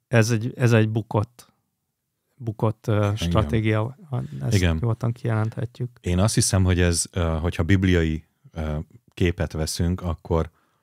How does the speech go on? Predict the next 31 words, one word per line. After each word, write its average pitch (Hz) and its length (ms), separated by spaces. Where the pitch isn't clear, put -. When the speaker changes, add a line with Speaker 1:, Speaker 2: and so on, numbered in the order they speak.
Speaker 2:
akkor 104 240
ez 104 100
nagyon 151 240
hasonlít 92 420
ahhoz, 107 420
amikor 95 320
a 92 60
tanítványok 90 880
a, 82 580
miután 95 360
Jézus 113 380
meghalt, 87 680
totál 110 320
depresszióba 78 680
estek. - 480
Mert 101 380
ahogy 104 260
mondják 127 400
is, 117 180
hogy 95 140
ugye 95 140
pedig 92 320
mi 92 120
azt 87 220
hittük, - 360
hogy 90 280
ő 135 200
váltja 78 340
meg 80 140
Izraelt, 87 400
volt 143 340